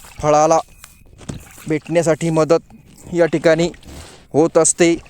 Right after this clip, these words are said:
व त्याच्या मुळ्या मोठ्या प्रमाणात वाढण्यास मदत झाल्यामुळे ते जे फळझाड आहे ते वाढीस लागून आपल्याला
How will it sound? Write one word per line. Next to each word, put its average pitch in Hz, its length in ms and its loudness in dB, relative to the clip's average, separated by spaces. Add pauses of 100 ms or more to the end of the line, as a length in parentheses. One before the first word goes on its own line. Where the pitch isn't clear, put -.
(120)
व 170 320 2 (540)
त्याच्या 170 280 0
मुळ्या 170 360 2 (800)
मोठ्या 160 260 -2
प्रमाणात 170 400 0
वाढण्यास 160 420 0
मदत 170 340 0 (1000)
झाल्यामुळे 175 540 2 (760)
ते 180 100 2 (580)
जे 175 160 0 (400)
फळझाड 165 420 2
आहे 170 220 2 (600)
ते 175 120 2 (360)
वाढीस 160 360 2
लागून 170 400 0 (680)
आपल्याला 175 360 2